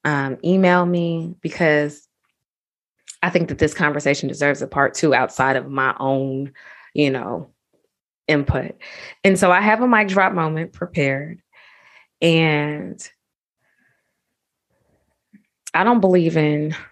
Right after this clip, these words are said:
pulling yourself up by your bootstraps, but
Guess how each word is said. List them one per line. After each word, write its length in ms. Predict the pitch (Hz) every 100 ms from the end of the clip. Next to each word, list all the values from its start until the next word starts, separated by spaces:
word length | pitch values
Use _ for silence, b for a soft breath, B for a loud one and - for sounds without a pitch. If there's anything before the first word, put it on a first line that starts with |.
| B B -
pulling 340 | 190 175 165
yourself 420 | 156 - 151 151
up 180 | 151 147
by 220 | 143 143
your 120 | 143
bootstraps, 920 | 139 135 147 - - 160 175 - - - b b _ -
but 580 | 156 151 147 143 139